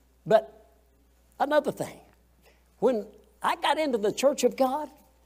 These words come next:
first time I ever went into it, I, I'll admit it, I didn't know what was gonna happen.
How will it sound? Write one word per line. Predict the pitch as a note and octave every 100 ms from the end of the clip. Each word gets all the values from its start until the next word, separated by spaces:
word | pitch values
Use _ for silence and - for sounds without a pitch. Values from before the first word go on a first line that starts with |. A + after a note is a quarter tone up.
| _ _ _ _ - -
first | F3 A#3 -
time | C#4 C4
I | B3+ C4+
ever | C#4
went | C4 C4 C4+
into | C#4 C4+ B3 D4
it, | D4
I, | C4 -
I'll | - - F3 A#4+
admit | D#4 C4+ B3
it, | B3 B3+ -
I | D#3
didn't | - D3+
know | D#3
what | D3 A3 -
was | C3
gonna | - C#3+ A#2+
happen. | C#3+ -